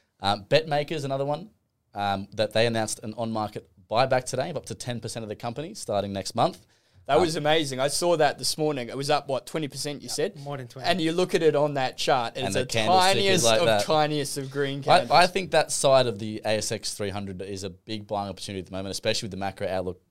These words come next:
Speaker 1: um, potentially for recession. We all know, not just in Australia, but es-, especially Australia, but across the world, one thing Australians don't give up, they actually do more of during recession, is
Speaker 2: Gambling.
Speaker 1: drink and gambling. So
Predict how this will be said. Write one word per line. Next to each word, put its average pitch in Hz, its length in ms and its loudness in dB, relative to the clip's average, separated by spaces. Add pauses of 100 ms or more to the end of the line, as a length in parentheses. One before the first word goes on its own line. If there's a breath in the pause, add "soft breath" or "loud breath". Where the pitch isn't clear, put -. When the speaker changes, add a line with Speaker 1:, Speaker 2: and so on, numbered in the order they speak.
Speaker 1:
um, 90 200 -6
potentially 98 480 -8
for 92 140 -10
recession. 95 540 -4 (380 soft breath)
We 101 100 -8
all 104 80 -4
know, 101 280 -4 (180)
not 110 200 -4
just 107 160 -4
in 104 80 -4
Australia, 113 400 0
but 95 200 -12
es-, - 220 -4
especially - 460 0
Australia, 107 320 0
but 107 120 -6
across 101 300 -4
the - 80 -14
world, 101 380 0 (380 soft breath)
one 104 180 -2
thing 110 140 -4
Australians 104 560 -2
don't 113 200 0
give 104 140 -4
up, 110 180 -2
they 98 80 -2
actually 95 240 -6
do 95 80 -6
more 110 180 0
of 95 100 -4
during 95 200 -12
recession, 101 380 -8
is - 180 -20
Speaker 2:
Gambling. 98 380 -12
Speaker 1:
drink 92 240 -6
and 95 100 -6
gambling. 85 380 -4
So 95 280 0